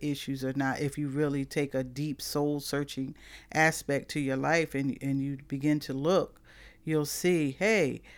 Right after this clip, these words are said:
I'm dealing with this, I'm dealing with that." Um, generational curses, even when I look at my own family,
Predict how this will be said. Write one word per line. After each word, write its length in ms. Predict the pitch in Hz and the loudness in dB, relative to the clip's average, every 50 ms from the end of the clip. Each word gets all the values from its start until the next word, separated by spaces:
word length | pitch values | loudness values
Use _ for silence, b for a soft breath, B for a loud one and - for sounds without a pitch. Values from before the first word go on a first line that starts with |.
| B B B | B B B
I'm 160 | 151 156 156 | 0 0 0
dealing 400 | 143 156 160 156 151 151 147 147 | 2 2 4 4 6 6 4 4
with 180 | 147 147 143 - | 4 2 2 4
this, 400 | 196 196 185 180 180 170 - - | 6 6 8 6 4 2 0 -2
I'm 140 | 147 147 147 | -2 -2 0
dealing 340 | 139 143 135 135 135 131 | -2 -2 -2 -2 -2 -2
with 180 | 131 131 135 - | -2 -4 -4 0
that." 400 | - 170 175 165 160 160 151 - B B B B B B B B B | 2 4 6 6 6 4 2 0 B B B B B B B B B
Um, 300 | - 143 139 139 135 139 | -2 0 0 2 2 2
generational 640 | 135 156 165 165 156 156 156 147 - 151 151 147 143 | 2 2 2 2 4 2 2 2 2 0 0 0 2
curses, 420 | - 180 175 175 - - 147 147 | 4 4 4 4 2 -2 -2 -2
even 300 | 151 156 151 151 151 151 | -2 0 2 2 4 4
when 140 | 151 151 151 | 6 6 6
I 80 | 147 | 4
look 200 | 143 147 156 151 | 4 2 0 0
at 100 | 160 143 | 2 2
my 180 | 143 147 143 143 | 2 2 4 4
own 180 | 151 151 147 147 | 4 4 4 2
family, 560 | 147 - 160 165 175 190 196 170 131 - | 2 2 4 4 6 4 4 2 -2 -6